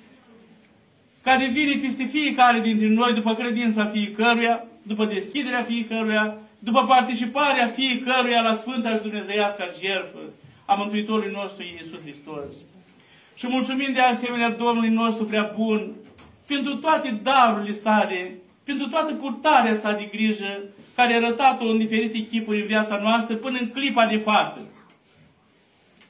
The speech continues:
Iubiții mei, frați și surori, voi puncta în cele care urmează câteva cuvinte în legătură cu Sfânta și Dumnezeiască Liturghie,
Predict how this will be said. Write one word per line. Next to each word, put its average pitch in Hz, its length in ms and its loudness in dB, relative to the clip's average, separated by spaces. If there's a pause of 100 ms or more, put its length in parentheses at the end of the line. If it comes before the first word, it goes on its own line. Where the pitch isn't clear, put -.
(520)
Iubiții 269 440 0
mei, 240 180 0
frați 208 480 2 (140)
și 220 160 -4
surori, 180 540 -4 (2250)
voi 262 220 6
puncta 262 440 2
în 226 40 2
cele 240 240 -2
care 226 220 2
urmează 220 500 4
câteva 240 380 -2
cuvinte 220 920 0
în 262 100 -10
legătură 262 440 -2
cu 247 120 -4
Sfânta 220 500 0
și 208 80 -4
Dumnezeiască 208 640 0
Liturghie, 202 680 -4